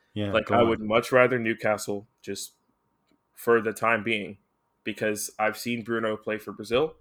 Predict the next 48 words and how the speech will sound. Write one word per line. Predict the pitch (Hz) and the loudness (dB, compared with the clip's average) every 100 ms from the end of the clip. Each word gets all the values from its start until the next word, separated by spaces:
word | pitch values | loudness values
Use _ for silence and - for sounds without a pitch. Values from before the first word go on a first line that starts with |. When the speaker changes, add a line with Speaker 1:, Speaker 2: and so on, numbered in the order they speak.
| _ _ _ 110 | _ _ _ -8
Speaker 1:
Okay. | 101 | -6
Speaker 2:
I've | 87 | 0
got | 110 - | 0 0
friends | - 113 117 | 0 0 0
who | - 120 | -4 -2
are | 107 104 | 0 0
South | 107 107 - | 0 0 -2
American | 104 107 101 98 | -4 -4 -4 -12
football | - 101 101 | -10 -6 -6
reporters. | 95 - 117 139 143 - _ | -8 -2 0 0 -4 -14 _
This | 113 107 | -10 -10
is | 104 | -4
what | 107 107 | -4 -2
they | 104 | -8
do. | 104 127 135 - _ _ _ - | -2 -2 -2 -8 _ _ _ -2
They | 110 | -2
told | - 117 113 | 2 0 2
me, | 104 101 _ _ | -4 -6 _ _
"What | 101 113 | -2 0
you | 117 | 0
need | 113 | -2
to | 113 | -2
know | 110 | 0
about | 104 107 | -2 0
Bruno | 120 123 113 | 2 2 0
is | 107 | 0
that | 104 98 _ | -4 -6 _
play | - 117 | -4 -2
him | 117 | 0
at, | 107 104 _ | -2 -4 _
play | - 123 | -2 2
him | 139 | 4
as | 135 120 | 4 2
an | 117 | -2
eight." | 101 - _ | -4 -4 _
And | 101 | -10
when | 101 | -6
Newcastle | 120 131 151 175 175 | -6 -2 -4 -4 -2
did | 123 127 - _ | 0 0 -4 _
last | 110 110 113 | -2 -2 -2
season, | 113 104 113 110 _ _ | -10 -10 -10 -12 _ _
Speaker 1:
Mm-hmm. | 107 92 113 127 _ | -12 -6 -6 -6 _
Speaker 2:
five | 127 127 120 | 6 6 4
goals | 123 117 113 | 2 0 0
in | 104 | -4
half | 107 110 | -4 -4
a | 101 | -6
season. | 107 98 - | -10 -10 -12